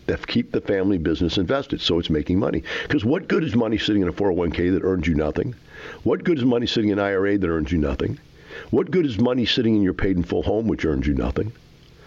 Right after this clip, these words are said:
How is that benefiting your family, as opposed to having it in businesses that earn money? Now, you could have it in savings.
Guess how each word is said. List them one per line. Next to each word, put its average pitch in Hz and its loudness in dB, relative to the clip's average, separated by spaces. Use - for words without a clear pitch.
How 185 -2
is 170 2
that - -2
benefiting 110 2
your 98 2
family, - -2
as 104 0
opposed 101 0
to - 0
having 143 0
it 101 2
in 76 2
businesses 80 2
that 78 2
earn 73 2
money? - 0
Now, 156 0
you 104 2
could 92 0
have 85 0
it - -2
in 71 0
savings. - 0